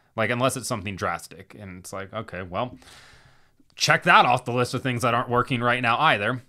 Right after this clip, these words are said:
Of course, everybody's solution right now is to add more horsepower. And I'm in the ball, I'm in the camp of add more horsepower to everything. Give us all the horsepower.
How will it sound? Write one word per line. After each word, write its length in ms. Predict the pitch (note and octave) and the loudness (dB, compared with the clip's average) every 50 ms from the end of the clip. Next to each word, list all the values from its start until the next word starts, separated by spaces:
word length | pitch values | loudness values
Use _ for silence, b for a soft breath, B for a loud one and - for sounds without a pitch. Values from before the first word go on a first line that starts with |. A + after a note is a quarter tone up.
| _ _ - | _ _ 2
Of 160 | G3 F#3 - | 2 2 2
course, 340 | - - A3+ E3+ A#2+ - - | 2 2 4 4 2 2 2
everybody's 400 | D#3 F#3 G3+ G3+ G3+ G3 F#3 - | 2 2 4 2 2 0 0 -2
solution 420 | - D#3 C#3 C#3 C#3 C3 - C3+ | -4 -2 -2 -2 -2 -4 -4 -4
right 120 | B2+ B2+ B2 | -4 -2 -2
now 220 | A#2+ A2 A2 A2+ | 0 0 0 0
is 100 | A#2 - | 0 -2
to 180 | - B2+ - A#2+ | -4 -6 -2 0
add 160 | A2+ A2+ A2+ | 0 0 0
more 180 | A2+ G#2+ G#2 F#2 | 0 -2 -2 -2
horsepower. 480 | G2+ G2+ F2+ - - E2+ E2+ F2+ G#2+ | -2 -4 -4 -6 -6 -6 -2 0 0
And 120 | B2 C#3+ E3+ | 2 4 4
I'm 240 | G3 A#3+ C#4 C4 | 4 4 4 2
in 300 | F#3 D#3 G#3 A#3 A#3 A3 | 0 -2 -2 -2 0 0
the 100 | A3 A3 | 0 0
ball, 240 | F#3+ D#3+ F3 E3+ E3 - | 2 4 4 2 2 2
I'm 360 | D3+ G3 C4 C4+ A#3+ F#3 - - | 2 2 2 0 -2 -8 -8 -6
in 200 | F3+ A3 A3+ A3 | -4 -4 -4 -4
the 60 | G#3+ | -6
camp 280 | A3 G#3+ G#3+ D#3 F2+ | -4 -2 -2 -2 -2
of 140 | A#2 A#2 F#3+ - | -4 -6 -4 -2
add 220 | C3+ E3 F#3 F#3+ | 0 2 2 0
more 180 | F#3+ F#3+ F#3 D#3+ | 0 -2 -2 0
horsepower 440 | D#3+ E3+ E3 - - E3 D#3 D3+ | 0 -2 -2 0 2 2 2 2
to 60 | D3+ E3+ | 2 2
everything. 300 | F#3+ D#3+ A#2 F#2+ E2+ F#2+ | 0 0 -2 -4 -6 -6
Give 220 | - F3+ B3 D4+ | -4 -4 -2 -2
us 160 | E4+ D#4 - | -4 -4 -2
all 140 | C#4 C4 C4 | 0 0 0
the 60 | A#3+ | 0
horsepower. 480 | G3 G3+ G3 - - - F#2 D2+ D#2+ | 0 0 -2 -2 -4 -4 -6 -6 -8